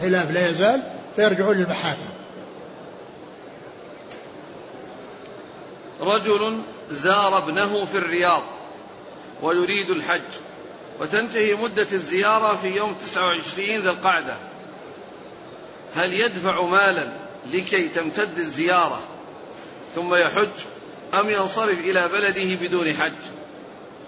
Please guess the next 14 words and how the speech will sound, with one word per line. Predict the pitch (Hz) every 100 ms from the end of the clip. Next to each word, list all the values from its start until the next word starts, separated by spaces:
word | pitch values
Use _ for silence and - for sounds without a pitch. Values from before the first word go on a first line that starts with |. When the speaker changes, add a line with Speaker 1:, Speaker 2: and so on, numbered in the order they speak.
| - -
Speaker 1:
يسعى | 214 220 170 175
إلى | 175 175
أن | 175
يحصل | - 202 196 170
تمديد | 180 175 202 165
إقامة. | 151 160 151 127 - - - - - - - - - - - -
يسعى | 165 151 160 156
إلى | 156 156
أن | 151
يحصل | - 185 170
تمديد | 156 175 185 175
إقامة | 165 208 220 185
يحج | 165 170 156 156
بها. | 139 123 123